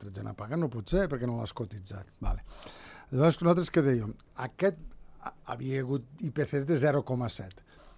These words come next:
Llavors, el govern, mitjançant el Consell, deia, «Doncs va, posem-nos en un dos coma cinc, a càrrec de què? Dels pressupostos de l'Estat.»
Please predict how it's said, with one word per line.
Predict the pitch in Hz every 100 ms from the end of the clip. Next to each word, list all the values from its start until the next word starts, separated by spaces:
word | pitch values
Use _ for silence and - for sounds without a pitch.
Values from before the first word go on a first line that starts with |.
| -
Llavors, | - 120
el | 120 113
govern, | 120 185 175 208 226 - - _ - - - - - - 120
mitjançant | 110 - 113 127 127
el | 120
Consell, | 156 - 196
deia, | 185 160 135
«Doncs | 127
va, | 135 127
posem-nos | 143 135 160 170 165
en | 143
un |
dos | 143 139
coma | - 143 151
cinc, | 202 196 240 - - - - - -
a | -
càrrec | 151 170 180
de | 165
què? | 160 127
Dels | 123 -
pressupostos | 127 - 120 143 131 - 117
de | 120
l'Estat.» | 113 - 101 -